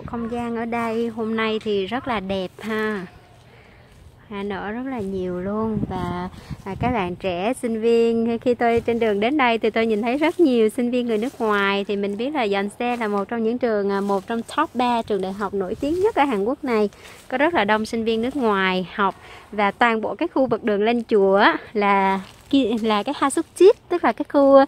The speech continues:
vực ở trọ của sinh viên mà, à, có, à, các, à,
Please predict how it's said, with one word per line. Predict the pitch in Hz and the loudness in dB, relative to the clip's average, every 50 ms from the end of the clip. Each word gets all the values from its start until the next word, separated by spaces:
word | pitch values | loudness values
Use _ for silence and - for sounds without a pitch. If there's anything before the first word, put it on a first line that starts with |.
| - - - - - - - | 4 -4 -14 -14 -16 -14 -8
vực | - 214 220 220 - - | -2 0 0 0 0 0
ở | - 208 202 175 226 294 - | 2 2 4 4 4 2 2
trọ | - - - 202 180 190 208 226 233 | 2 0 2 2 2 4 2 2 4
của | - 247 | 2 2
sinh | 277 - 294 285 285 277 | 2 2 2 2 4 4
viên | 302 294 302 294 294 294 277 | 4 4 4 4 4 4 4
mà, | 254 240 226 220 226 - - - - - - | 4 4 4 2 2 0 -4 -14 -18 -10 -4
à, | 226 220 220 226 | 0 0 0 0
có, | - 254 247 262 277 311 339 370 370 359 | 0 0 2 2 2 2 2 2 2 2
à, | 330 285 277 269 - | 2 0 0 -2 -2
các, | 285 285 311 349 - | -2 -4 -2 -2 -2
à, | 320 269 269 269 269 | 0 2 2 2 2